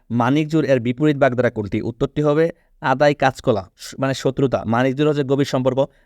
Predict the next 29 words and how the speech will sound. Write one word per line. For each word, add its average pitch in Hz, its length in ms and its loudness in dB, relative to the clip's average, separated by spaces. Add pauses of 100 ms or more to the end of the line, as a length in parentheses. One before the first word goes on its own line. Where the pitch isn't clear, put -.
তো 135 120 2
মানিকজোড় 143 440 0
হচ্ছে 156 140 0
গভীর 139 240 2
সম্পর্ক, 127 320 2
আদায় 123 360 0
কাজকলা 147 360 0
হচ্ছে 143 160 -2
শত্রুতা, 131 520 -2 (220)
এই 156 160 0
জন্য 165 180 2
এটা, 143 160 2
এটার 127 220 2
বিপরীত। 123 340 -2 (120)
তোমাদের 131 240 0
বইয়ে 139 180 2
যদি 135 180 -2
ডাইরেক্টলি 131 420 2
এরকম 131 360 0
ইয়ে 117 120 -2
নাই, 120 140 0
তা 127 180 0
তোমাদের 120 320 0
না 110 120 -2
বলার 113 220 0
সমস্যা 117 300 -4
নাই। 151 120 0 (640)
এরপরে 131 260 4
দেখো, 135 260 2